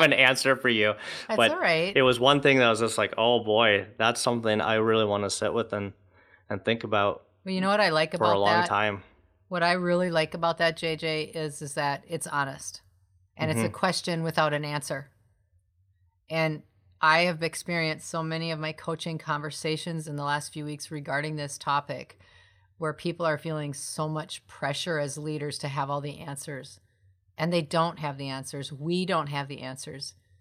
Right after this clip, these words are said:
Speaker 1: And I think that it's much more, um, healthy and easier to say authentically, "These are the questions. I don't know the answers.
Speaker 2: Mm-hmm.
Speaker 1: Let's explore them, but I don't know the answers."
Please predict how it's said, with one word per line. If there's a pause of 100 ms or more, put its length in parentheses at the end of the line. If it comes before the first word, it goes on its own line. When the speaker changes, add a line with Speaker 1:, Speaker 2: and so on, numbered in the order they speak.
(180)
Speaker 1:
And
I
think
that
it's
much
more, (460)
um, (300)
healthy (200)
and
easier (500)
to
say
authentically, (140)
"These
are
the
questions. (120)
I
don't
know
the
answers.
Speaker 2:
Mm-hmm.
Speaker 1:
Let's
explore
them,
but
I
don't
know
the
answers."